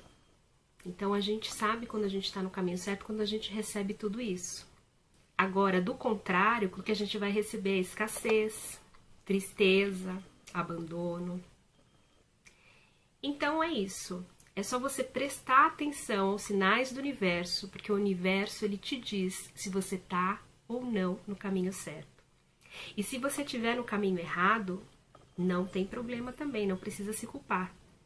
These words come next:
Sempre é tempo de mudar. Comece a mudança hoje, tá?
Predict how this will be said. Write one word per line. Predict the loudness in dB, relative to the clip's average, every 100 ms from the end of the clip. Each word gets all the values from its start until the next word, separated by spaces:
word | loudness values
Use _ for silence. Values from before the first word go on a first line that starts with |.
| _ _ -12
Sempre | -6 0 0 0 -4 -8
é |
tempo | -2 -2 -2 -4
de | -4
mudar. | -4 -2 -2 -2 -4 -10 -20 _ _ _ -8
Comece | -2 0 0 0 -2
a |
mudança | -2 0 0 0 -4 -8 -12 0
hoje, | 2 2 -2 -6 -10 -20 -20 -20 -20 -20 -10 2
tá? | 2